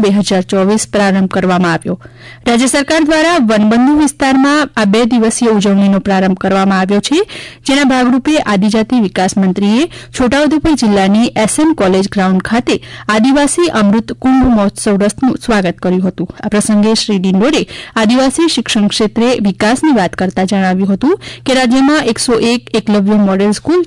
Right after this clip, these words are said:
છસો એકસઠ આશ્રમ શાળાઓ સહિતની શાળાઓમાં તેર લાખથી વધુ બાળકોને રહેવા, જમવા, પુસ્તકો, દફતર, ગણવેશ જેવી સુવિધાઓ અપાઈ રહી છે.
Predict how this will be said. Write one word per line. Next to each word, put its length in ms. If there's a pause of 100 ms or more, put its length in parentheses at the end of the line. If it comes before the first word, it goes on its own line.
છસો 260 (160)
એકસઠ 340 (160)
આશ્રમ 320
શાળાઓ 400
સહિતની 540
શાળાઓમાં 560 (320)
તેર 180 (120)
લાખથી 480
વધુ 260
બાળકોને 500 (140)
રહેવા, 340
જમવા, 400
પુસ્તકો, 560 (400)
દફતર, 420
ગણવેશ 540
જેવી 260
સુવિધાઓ 520
અપાઈ 280
રહી 240
છે. 120